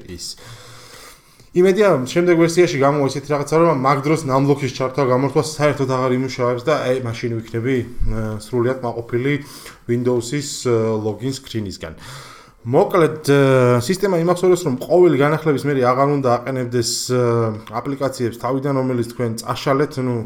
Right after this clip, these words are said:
არ ვიცი, მე ალბათ არ ვიყენებდი Windows Store-ის აპლიკაციებს და ალბათ, აა,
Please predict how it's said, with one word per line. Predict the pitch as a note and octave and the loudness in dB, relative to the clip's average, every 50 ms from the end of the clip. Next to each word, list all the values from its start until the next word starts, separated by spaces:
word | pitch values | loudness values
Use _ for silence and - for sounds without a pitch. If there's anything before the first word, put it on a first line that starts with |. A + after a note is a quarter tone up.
| - - - - - - - - - _ | -8 -12 -18 -20 -20 -20 -20 -20 -20 _
არ | _ - A2 C3+ C#3 | _ -4 0 0 2
ვიცი, | C3+ B2 B2 - - A#2 | 0 0 -2 -4 -6 -4
მე | A2 B2 B2+ | -2 -2 0
ალბათ | B2 A#2+ A#2+ A#2+ A#2 A#2 | 0 0 0 0 -2 0
არ | A#2 A2+ A#2 | 0 0 0
ვიყენებდი | A#2+ B2+ - B2+ A#2 A2+ A2 G2+ A2 A2 | 0 -2 -2 -4 -4 -4 -4 -4 -6 -6
Windows | G#2 A2 A#2 A#2 A2+ A#2 A#2 A2+ A#2 | -4 -4 -2 0 0 0 0 0 -2
Store-ის | - A#2+ A#2 A#2+ A#2 | -4 -4 -2 -2 -4
აპლიკაციებს | A#2 A#2 A2+ A#2 A#2 A2+ A2+ A2+ A2+ - B2 A#2+ A2 A2+ | -4 -6 -8 -8 -8 -8 -10 -10 -6 -4 -4 -4 -2 -2
და | - C#3 | 0 0
ალბათ, | B2+ A#2 A2 A#2+ B2+ - - - | 2 2 0 0 -2 -4 -6 -8
აა, | - B2 A#2 G#2+ G#2+ G#2 G#2 G#2+ G#2 G#2 G2 | -6 -4 -4 -4 -4 -6 -8 -10 -10 -10 -12